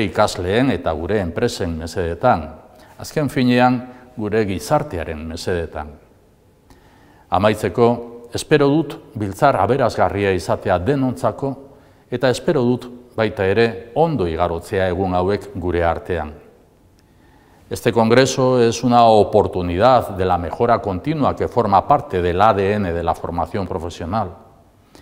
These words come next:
Aquí van a compartir e intercambiar experiencias, conocer proyectos innovadores y personas con las que seguir trabajando juntos para mejorar el servicio que ofrecemos a la juventud.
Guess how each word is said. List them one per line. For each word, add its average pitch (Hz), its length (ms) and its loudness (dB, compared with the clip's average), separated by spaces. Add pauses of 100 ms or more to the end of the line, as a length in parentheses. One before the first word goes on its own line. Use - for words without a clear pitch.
(260)
Aquí 123 320 4
van 117 200 8
a 110 120 6
compartir 131 840 0
e 127 80 2
intercambiar 110 760 2
experiencias, 92 1000 -4 (300)
conocer 110 480 2
proyectos 120 560 -2
innovadores 104 800 0 (220)
y 113 100 -4
personas 113 680 -2
con 87 160 -4
las 85 160 0
que 92 100 -8
seguir 90 320 -4
trabajando 92 580 0
juntos 120 600 -4 (320)
para 95 240 2
mejorar 87 440 2
el 107 140 2
servicio 107 560 -4
que - 80 -6
ofrecemos 90 600 -6
a 95 40 0
la 85 100 -4
juventud. 87 520 -6